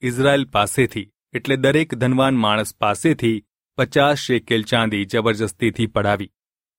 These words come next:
તેથી આશૂરનો રાજા ત્યાંથી પાછો ફર્યો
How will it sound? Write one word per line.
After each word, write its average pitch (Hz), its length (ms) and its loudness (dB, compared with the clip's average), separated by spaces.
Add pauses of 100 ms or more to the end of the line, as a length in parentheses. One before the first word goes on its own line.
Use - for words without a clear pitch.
(200)
તેથી 131 260 2
આશૂરનો 160 480 2
રાજા 147 340 2
ત્યાંથી 117 340 -2
પાછો 110 360 0
ફર્યો 110 500 0